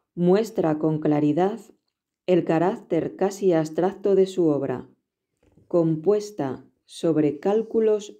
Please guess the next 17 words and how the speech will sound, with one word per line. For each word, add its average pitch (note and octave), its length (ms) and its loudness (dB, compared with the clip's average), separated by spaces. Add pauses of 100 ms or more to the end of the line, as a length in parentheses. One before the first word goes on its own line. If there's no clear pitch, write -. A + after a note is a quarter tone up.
proporcionales E3 1160 -2 (440)
y F#3+ 120 6
perspectivas F#3+ 1040 -4 (460)
a E3+ 140 -2
las D#3 260 0
que D#3+ 180 2
aplicaba F3 920 -2
su - 280 0
visión F3+ 600 2
del F#3+ 260 2
natural. D3+ 560 -2 (1300)
Y F3+ 120 4
sin E3+ 240 -2
embargo, G3+ 680 -2 (840)
todos G#3 380 0
sus E3+ 240 -2
cuadros G#3 680 -2